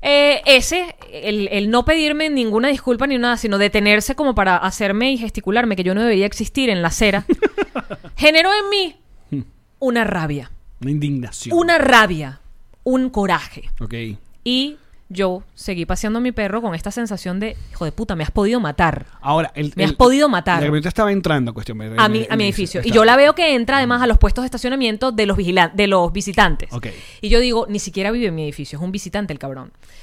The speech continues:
Speaker 1: Sigo paseando a Pichu, pero con esta sensación de, además, y lo agarraba y lo besaba tipo, "Papito, ¿sabes? O sea, acabamos de
Speaker 2: Nos salvamos.
Speaker 1: no lo, tú no entiendes nada porque eres un perro, papi,
Speaker 2: Claro.
Speaker 1: pero esto estuvo cerca".
Speaker 2: Ujú.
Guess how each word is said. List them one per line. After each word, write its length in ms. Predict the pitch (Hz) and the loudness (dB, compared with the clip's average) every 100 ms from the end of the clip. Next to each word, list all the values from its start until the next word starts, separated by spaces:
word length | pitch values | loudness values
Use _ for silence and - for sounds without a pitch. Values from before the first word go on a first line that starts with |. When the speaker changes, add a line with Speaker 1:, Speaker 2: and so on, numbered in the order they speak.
| - - - _ | -20 -20 -20 _
Speaker 1:
Sigo 340 | - - 208 | -6 -2 0
paseando 320 | 233 - 233 247 | 0 -4 -4 -4
a 20 | |
Pichu, 240 | 277 311 | -4 -4
pero 160 | 294 262 | -4 -4
con 120 | 196 | -4
esta 160 | 185 220 | -6 -8
sensación 480 | 311 277 220 202 208 | -8 -8 -8 -6 -4
de, 40 | |
además, 220 | 262 185 | -2 -2
y 140 | 208 196 | -4 0
lo 100 | 180 | 0
agarraba 380 | 170 170 175 190 | 0 0 0 2
y 20 | |
lo 100 | 262 | 0
besaba 340 | 190 - 185 | 0 0 0
tipo, 180 | 240 202 | -2 -6
"Papito, 380 | 151 143 196 156 | -6 -6 -6 -6
¿sabes? 240 | 190 175 | -4 -4
O 40 | 147 | -4
sea, 160 | 165 156 | -6 -4
acabamos 480 | 175 170 165 208 277 | 0 2 2 2 2
de 240 | 254 349 - - - - - | 2 0 -6 -18 -18 -14 -8
Speaker 2:
Nos 120 | 131 | -6
salvamos. 760 | 117 120 190 175 - - - 202 | -2 4 6 6 2 -8 -14 0
Speaker 1:
no 140 | 208 | 2
lo, 120 | 226 226 | 2 -2
tú 100 | 269 | -2
no 100 | 302 | 0
entiendes 320 | 311 302 311 | 0 -4 0
nada 180 | 302 302 | 2 2
porque 160 | 269 | 0
eres 100 | 262 | 0
un 100 | 285 | 0
perro, 240 | 254 214 180 | 2 2 0
papi, 180 | 175 | -2
Speaker 2:
Claro. 220 | 175 180 180 | 0 0 0
Speaker 1:
pero 140 | - | -2
esto 240 | 214 196 170 | -4 -2 -2
estuvo 180 | 269 | -2
cerca". 420 | - 208 - 143 135 - | 0 -2 -2 -8 -10 -6
Speaker 2:
Ujú. 200 | 117 | -6